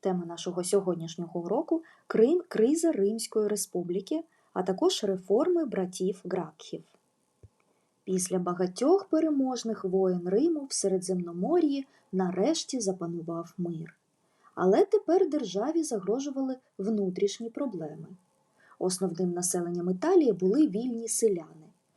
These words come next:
Обробляючи поля, вони годували свої сім'ї і постачали продовольство в міста. Однак переписи населення, що регулярно проводилися в Римі, свідчили про стрімке скорочення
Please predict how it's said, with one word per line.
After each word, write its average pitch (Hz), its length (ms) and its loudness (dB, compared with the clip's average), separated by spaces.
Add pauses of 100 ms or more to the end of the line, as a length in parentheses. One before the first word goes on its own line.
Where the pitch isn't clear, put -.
(240)
Обробляючи 180 680 2
поля, 202 440 2
вони 330 260 2
годували 233 520 2
свої 196 260 2
сім'ї 226 540 -2 (260)
і 480 80 2
постачали 294 640 2
продовольство 185 680 -6
в - 20 0
міста. 185 480 -4 (960)
Однак 226 500 -2 (120)
переписи 214 580 0
населення, 226 680 0
що 202 200 0
регулярно 202 680 0
проводилися 185 640 -2
в 175 80 -6
Римі, 311 360 4 (300)
свідчили 330 680 2
про 320 260 -2
стрімке 359 580 2
скорочення 240 920 -4